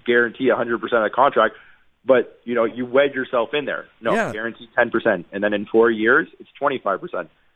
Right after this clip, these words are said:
Speaker 1: And then in, in the next C B A, it's fifty percent. You know what I mean? You kinda
Speaker 2: Yeah.
Speaker 1: just build your way up.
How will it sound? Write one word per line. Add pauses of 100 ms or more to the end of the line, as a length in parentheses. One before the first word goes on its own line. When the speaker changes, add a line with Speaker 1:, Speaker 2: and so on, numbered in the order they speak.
Speaker 1:
And
then
in,
in
the
next
C
B
A,
it's
fifty
percent.
You
know
what
I
mean?
You
kinda
Speaker 2:
Yeah.
Speaker 1:
just
build
your
way
up.